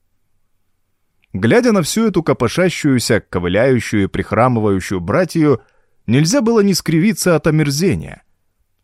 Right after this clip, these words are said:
Приближающиеся существа пребывали в разной степени сохранности —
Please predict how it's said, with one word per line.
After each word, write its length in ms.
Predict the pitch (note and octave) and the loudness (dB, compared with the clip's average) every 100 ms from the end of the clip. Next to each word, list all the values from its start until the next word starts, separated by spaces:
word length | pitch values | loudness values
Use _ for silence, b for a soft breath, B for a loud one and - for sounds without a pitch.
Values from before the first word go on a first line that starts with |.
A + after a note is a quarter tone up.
| - | -10
Приближающиеся 960 | E2+ E2 E2+ A2 D#3+ D3+ F3 D#3 D#3 | -8 -6 -4 0 0 0 -2 -2 -4
существа 680 | - B2+ A2+ - - A#2+ D#3+ | -4 -4 -4 -4 -4 -4 -2
пребывали 540 | F#2+ E2 F2 A2+ C3 | -4 -6 -2 0 2
в 100 | G2+ | 0
разной 340 | G2+ A#2 A#2+ A2+ | 0 0 -2 -6
степени 440 | - G2+ G2+ G2+ | -2 -4 0 -2
сохранности — 920 | - A2 D3 D3+ F2 D2 - - - | -2 -2 0 0 -2 -8 -14 -14 -14